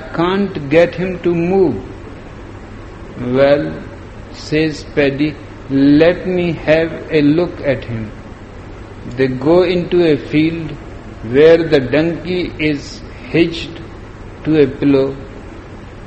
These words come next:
but the donkey won't budge for the farmer. Paddy picks up a big stick and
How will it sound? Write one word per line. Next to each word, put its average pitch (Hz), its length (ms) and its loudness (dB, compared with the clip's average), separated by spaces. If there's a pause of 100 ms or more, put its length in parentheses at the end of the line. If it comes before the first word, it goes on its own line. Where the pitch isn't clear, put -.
(140)
but 123 200 -2
the 147 120 6
donkey 165 520 2
won't 147 640 2
budge 127 560 0 (760)
for 139 160 4
the 139 140 0
farmer. 143 720 0 (720)
Paddy 160 360 2
picks - 500 0
up 185 180 2 (160)
a 151 100 4
big 156 760 0
stick - 400 -4 (680)
and 135 320 0